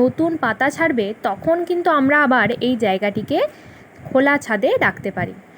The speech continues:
যতক্ষণ না গাছটি সেট হচ্ছে, ততক্ষণ পর্যন্ত কড়া সূর্যালোক গাছে দেওয়া যাবে না। বর্ষায়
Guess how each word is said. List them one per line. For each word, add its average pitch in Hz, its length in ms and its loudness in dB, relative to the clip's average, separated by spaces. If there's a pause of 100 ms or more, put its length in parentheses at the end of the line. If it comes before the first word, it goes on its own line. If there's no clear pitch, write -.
(280)
যতক্ষণ 330 480 2
না 359 100 2
গাছটি 277 360 0
সেট 247 300 0
হচ্ছে, 339 280 0 (120)
ততক্ষণ 277 500 0
পর্যন্ত 277 400 2 (260)
কড়া 240 320 2
সূর্যালোক 240 640 0 (420)
গাছে 208 300 0 (120)
দেওয়া 196 280 2
যাবে 170 320 0
না। 165 120 -12 (2000)
বর্ষায় 269 520 2